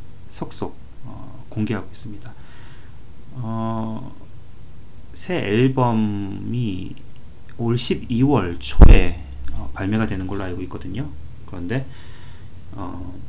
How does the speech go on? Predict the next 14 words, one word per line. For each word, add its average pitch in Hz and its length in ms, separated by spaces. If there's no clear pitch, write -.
신곡, - 580
이제 101 200
그 123 220
앨범에 123 420
수록된 110 720
곡들 101 960
몇 104 220
곡을 98 580
미리 110 260
선공개를, 147 800
어, 95 260
하고 - 240
있어요. 95 500
어, 104 600